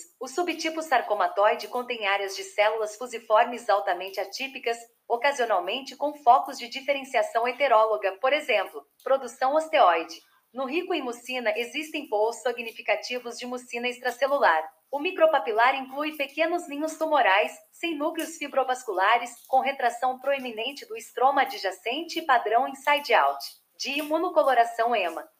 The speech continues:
O tipo basal é caracterizado por um citoplasma menos abundante e mais anfofílico do que apócrino. O oncocítico é definido por citoplasma eosinofílico granular abundante.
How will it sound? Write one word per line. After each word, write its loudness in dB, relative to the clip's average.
O -8
tipo -2
basal 6
é 4
caracterizado 2
por -4
um -6
citoplasma 2
menos -2
abundante 0
e -8
mais 2
anfofílico 0
do -12
que -2
apócrino. 2
O 2
oncocítico -2
é 2
definido -6
por -8
citoplasma 0
eosinofílico -6
granular 4
abundante. 2